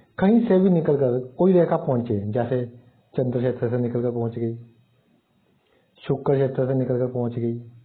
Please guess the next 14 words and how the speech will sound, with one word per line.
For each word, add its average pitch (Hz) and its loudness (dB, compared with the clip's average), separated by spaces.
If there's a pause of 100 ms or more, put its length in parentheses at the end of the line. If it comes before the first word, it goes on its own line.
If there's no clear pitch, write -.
(1000)
हाथ 135 0
के 151 0
बीचों 131 0
बीच 135 -2
से 139 -2
निकलकर 131 0
पहुंच 123 -4
गई, 120 -4 (1500)
जीवन 147 2
रेखा 143 2
से 127 -2
निकलकर 113 -2
पहुंच 104 -6
गई। 95 -10